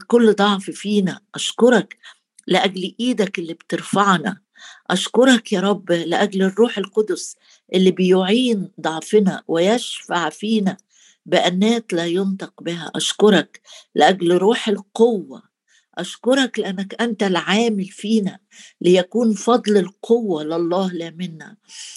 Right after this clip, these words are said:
هللويا يا رب، أباركك، أباركك إنه لا بقوتنا ولا بتقوانا، بل باسم يسوع المسيح الناصري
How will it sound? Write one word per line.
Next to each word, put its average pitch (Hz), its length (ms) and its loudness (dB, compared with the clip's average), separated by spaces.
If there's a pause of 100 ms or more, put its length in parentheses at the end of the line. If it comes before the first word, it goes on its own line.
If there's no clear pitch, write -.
(180)
هللويا 202 520 4
يا 160 120 -4
رب، 156 200 -8 (180)
أباركك، 170 760 2 (400)
أباركك 202 800 2
إنه 180 400 0
لا 226 440 4
بقوتنا 185 840 -2 (380)
ولا 202 320 6
بتقوانا، 175 800 -2
بل 185 200 -2
باسم 196 540 -4
يسوع 180 540 0
المسيح 170 640 -4
الناصري 165 760 0